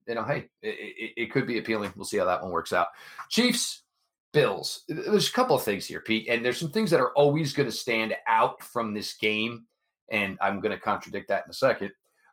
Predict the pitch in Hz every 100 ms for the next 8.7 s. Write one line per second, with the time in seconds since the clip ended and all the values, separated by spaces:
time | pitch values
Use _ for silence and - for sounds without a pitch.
0 | - 117 - 143 143 147 135 120 110 110
1 | - 90 - 104 104 98 - 82 - 113
2 | - 143 120 - 143 127 113 120 - 104
3 | 95 - 110 104 - 139 131 117 110 110
4 | 98 110 101 98 127 123 165 85 - _
5 | _ _ _ _ _ 120 123 139 135 135
6 | 143 123 135 110 95 - - 123 127 -
7 | 220 220 170 127 123 127 120 151 120 117
8 | 110 101 120 - 110 -